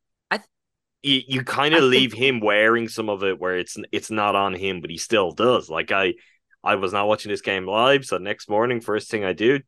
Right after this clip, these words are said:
Speaker 2: wake up, check the box score on, on E S P N, and the headline was something like, uh, "Brewers lose thanks to Chafin and Uribe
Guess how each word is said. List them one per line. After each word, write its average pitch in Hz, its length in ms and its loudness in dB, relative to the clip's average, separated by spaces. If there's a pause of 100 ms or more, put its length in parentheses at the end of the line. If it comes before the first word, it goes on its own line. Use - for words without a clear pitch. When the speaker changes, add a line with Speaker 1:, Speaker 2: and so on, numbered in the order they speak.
(160)
Speaker 2:
wake 90 280 -2
up, 127 160 0
check - 220 -6
the 92 80 -12
box 95 320 -4
score 135 240 2
on, 101 140 -2
on 98 260 -4
E 95 100 -2
S 90 120 -4
P 87 180 -6
N, 110 300 0 (340)
and 92 100 -6
the 92 80 0
headline 110 440 0
was 90 120 -6
something 98 340 -6
like, 85 520 -4
uh, 82 340 -2 (1160)
"Brewers 104 480 4
lose 98 400 0
thanks 90 340 -10
to 85 100 -10
Chafin 87 720 -4
and 78 400 -12
Uribe 80 880 -8